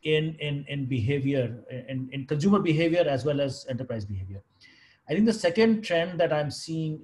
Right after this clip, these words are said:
uh, that is tied to this is that digitization is now going more and more towards the masses. So you're seeing rural markets will have a significant impact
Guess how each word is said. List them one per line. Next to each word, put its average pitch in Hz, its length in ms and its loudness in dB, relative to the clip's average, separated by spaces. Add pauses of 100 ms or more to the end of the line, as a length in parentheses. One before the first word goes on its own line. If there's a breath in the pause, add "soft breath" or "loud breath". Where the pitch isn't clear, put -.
(120)
uh, 127 100 -8
that 135 280 -4
is - 160 -12
tied 151 400 -2
to 156 100 0
this 131 340 -2 (640 soft breath)
is 151 180 -2
that 151 140 2
digitization 151 880 -2
is 139 200 -4
now 139 240 0
going 139 480 -4
more 139 240 -2
and 151 140 0
more 139 220 -4
towards 127 360 -4
the 135 80 -6
masses. 104 420 -6
So 135 140 -10
you're 131 160 -2
seeing 165 560 -6
rural 160 440 2 (920)
markets 127 640 -4 (160)
will 143 140 -4
have 135 160 0
a 143 80 -2
significant 160 680 -4
impact 135 540 -2